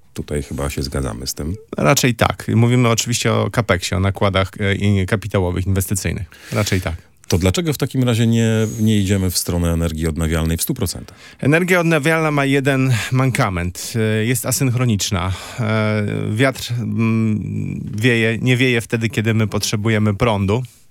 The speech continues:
Speaker 2: Bardzo często. Em, profil, em, profil, mm, e,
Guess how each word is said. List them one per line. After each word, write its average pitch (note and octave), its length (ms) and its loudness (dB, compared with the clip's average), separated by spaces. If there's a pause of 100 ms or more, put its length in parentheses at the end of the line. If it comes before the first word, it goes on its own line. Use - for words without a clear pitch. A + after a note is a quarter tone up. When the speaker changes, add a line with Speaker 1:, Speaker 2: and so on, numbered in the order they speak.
Speaker 2:
Bardzo G#2 260 0
często. G2+ 480 -2 (500)
Em, G2 1120 -2 (220)
profil, C#3 520 2
em, G#2 520 0
profil, A#2+ 580 0
mm, G2+ 460 0 (120)
e, E2+ 200 -6